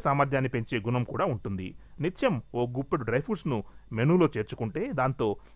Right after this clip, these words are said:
కీలక విటమిన్సే కాదు, లైంగికంగా మంచి పవర్ కూడా వస్తుంది. గుమ్మడికాయ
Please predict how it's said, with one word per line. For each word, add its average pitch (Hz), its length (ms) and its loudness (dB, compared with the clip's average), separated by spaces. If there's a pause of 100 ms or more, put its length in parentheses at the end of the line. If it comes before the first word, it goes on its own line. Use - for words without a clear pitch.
(120)
కీలక 220 360 6
విటమిన్సే 170 460 2
కాదు, 117 240 2 (180)
లైంగికంగా 135 520 0 (420)
మంచి 131 300 -2
పవర్ 117 260 2
కూడా 117 140 2 (100)
వస్తుంది. 104 380 -4 (960)
గుమ్మడికాయ 170 480 4